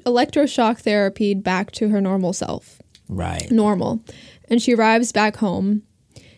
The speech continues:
Speaker 1: and Harry Styles is like,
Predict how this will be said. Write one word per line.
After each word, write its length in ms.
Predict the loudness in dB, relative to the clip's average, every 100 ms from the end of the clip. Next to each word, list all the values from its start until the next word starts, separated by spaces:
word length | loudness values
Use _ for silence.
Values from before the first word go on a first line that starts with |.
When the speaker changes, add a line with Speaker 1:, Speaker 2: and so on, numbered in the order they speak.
| _ _
Speaker 1:
and 640 | 0 2 2 0 -2 -4 -8 -16 _ _ _ _ _ 0
Harry 320 | 2 4 2
Styles 840 | 0 0 0 0 0 -2 -6 -16 _ 0
is 300 | 2 2 0
like, 600 | 0 0 -2 -4 -16